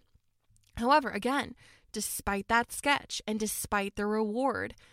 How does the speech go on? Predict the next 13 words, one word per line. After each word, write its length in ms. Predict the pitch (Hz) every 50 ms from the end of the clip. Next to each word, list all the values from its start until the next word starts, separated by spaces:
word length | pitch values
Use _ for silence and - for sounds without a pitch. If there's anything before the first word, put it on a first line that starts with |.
| _ _ _ _ -
no 480 | 214 214 220 226 233 247 262 285 294 - -
real 560 | 226 214 202 202 208 208 208 208 214 220 - -
leads 580 | - 220 208 208 208 208 208 208 214 208 - - _ -
came 380 | - - - - 339 381 370
of 100 | 269 -
it. 320 | - - - - - - _ _ _ _ _ _ _ _ _ _ _ _ - -
Two 340 | - - - - 262 285 302
months 340 | 302 320 330 320 294 - 277
later, 500 | 262 269 277 262 233 233 226 220 220 226 _ _ _ _ _ _ _ -
the 80 | - 226
killer 340 | - - 233 233 240 247 233
struck 340 | - - - 226 214 -
again. 460 | 220 202 - 196 202 220 - - 233